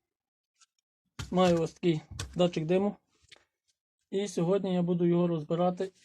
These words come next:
і показувати. Ну, правда, самому цікаво, що в ньому є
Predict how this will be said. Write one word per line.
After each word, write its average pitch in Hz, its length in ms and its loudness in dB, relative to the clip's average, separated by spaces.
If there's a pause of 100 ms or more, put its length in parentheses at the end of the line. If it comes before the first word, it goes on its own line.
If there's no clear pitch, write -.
і 185 240 0
показувати. 175 760 -2 (1040)
Ну, 277 160 4
правда, 190 320 4
самому 233 340 2
цікаво, 196 360 0
що 196 120 -4
в 196 40 -4
ньому 196 240 -4
є 185 200 -2